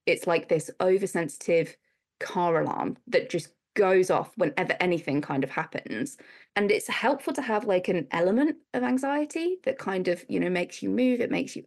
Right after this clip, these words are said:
act, it makes you do stuff. But I guess you're aiming for vigilance rather than hypervigilance. So the, the alarm goes off when someone is trying to break into the car or someone breaks into the car instead, right? So you do things like noticing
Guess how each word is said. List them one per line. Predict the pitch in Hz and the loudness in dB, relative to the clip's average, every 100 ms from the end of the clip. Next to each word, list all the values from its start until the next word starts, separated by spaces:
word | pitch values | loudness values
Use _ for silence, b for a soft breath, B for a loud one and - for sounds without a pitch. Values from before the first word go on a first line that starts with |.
| - | -4
act, | 123 - - | -2 -4 -8
it | - | -4
makes | - - | -4 -4
you | 220 | -6
do | 123 120 | -4 -4
stuff. | - - - B B B B _ | -4 -6 -6 B B B B _
But | 190 - - | 0 0 0
I | 175 | 0
guess | 202 196 - - | 0 -2 -8 0
you're | 180 185 | 2 4
aiming | 180 185 170 165 | 2 2 0 -2
for | - 175 170 - | 2 4 4 -2
vigilance | 185 254 349 359 - - | -4 -2 -2 -4 -14 -10
rather | - 165 185 | -2 -2 -2
than | 170 170 | -4 -2
hypervigilance. | - - - - - - - | -4 -2 -6 -4 -6 -6 -8
So | - 90 - 170 165 B B - | -4 2 4 2 0 B B 2
the, | 170 160 | 2 4
the | 175 | 2
alarm | 175 170 170 | 4 4 2
goes | 170 160 160 | 2 2 2
off | 160 156 - | 0 -2 -4
when | 165 160 151 147 160 170 - | -2 2 2 2 2 -4 -6
someone | - 160 147 | -4 0 2
is | 143 | 0
trying | 143 156 151 | 0 -2 0
to | |
break | 143 156 | 0 0
into | 160 185 | -2 -2
the | |
car | - 139 - | -2 -2 -2
or | - | -2
someone | 170 143 | 0 2
breaks | 151 - | 0 0
into | 151 143 | -4 -4
the | - | -6
car | 160 147 65 | -4 -4 -6
instead, | - 104 95 | -8 -8 -6
right? | - 175 180 B B B B B | -2 -2 -4 B B B B B
So | - 190 | 0 4
you | 185 180 175 190 196 190 185 180 - | 6 6 4 0 2 2 2 0 -4
do | - 226 220 | 0 2 2
things | 208 185 170 | 2 0 2
like | 175 165 160 165 165 - - - | 2 4 4 2 0 -8 -16 -4
noticing | 180 190 196 233 208 277 | 2 4 4 2 0 2